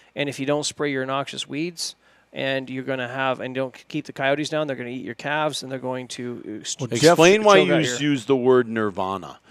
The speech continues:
Speaker 3: Because this, the, I, and I think we should explain that. I mean, explain that thing down here, the phenomenon of the elk in the Black Hills,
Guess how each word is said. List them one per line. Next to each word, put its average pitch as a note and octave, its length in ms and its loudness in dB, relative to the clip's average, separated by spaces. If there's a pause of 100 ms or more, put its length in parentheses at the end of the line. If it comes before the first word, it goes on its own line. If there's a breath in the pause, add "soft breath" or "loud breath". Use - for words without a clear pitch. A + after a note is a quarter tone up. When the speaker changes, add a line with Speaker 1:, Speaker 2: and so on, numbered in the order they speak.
(280 soft breath)
Speaker 3:
Because C3+ 420 4
this, D#3+ 280 4
the, - 300 0
I, C#3+ 100 8
and C#3 200 4
I B2+ 100 6
think F3+ 280 0
we E3 80 4
should C#3 240 2
explain C3 680 -2
that. A2 320 -2
I B2 100 0
mean, A#2 180 -2
explain F#3 540 0
that D3 220 4
thing C#3+ 240 -2
down A#2+ 260 2
here, A#2+ 100 0
the A2+ 80 -8
phenomenon B2+ 720 2
of G#2 60 -8
the F#2 160 -8
elk A2+ 280 2
in F#2+ 80 -12
the F#2 40 -12
Black F2+ 340 0
Hills, - 380 -6